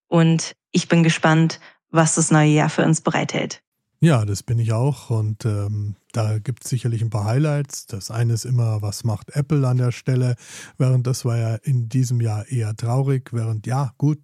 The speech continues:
Speaker 2: die Brille geht weiter, die iPhones laufen auch weiter. Aber über das neue iPhone, glaube ich, brauchen wir nicht mehr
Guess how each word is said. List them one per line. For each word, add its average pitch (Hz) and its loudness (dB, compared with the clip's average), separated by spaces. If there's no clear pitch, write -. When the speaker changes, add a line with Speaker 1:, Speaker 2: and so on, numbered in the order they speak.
Speaker 2:
die 113 -4
Brille 123 -2
geht 117 -4
weiter, 131 0
die 123 -4
iPhones 131 0
laufen 117 -2
auch 135 -2
weiter. 131 -2
Aber 123 0
über 139 0
das - -4
neue 117 0
iPhone, 120 -2
glaube 135 -2
ich, - -8
brauchen 131 0
wir 117 -2
nicht 117 -4
mehr 113 -4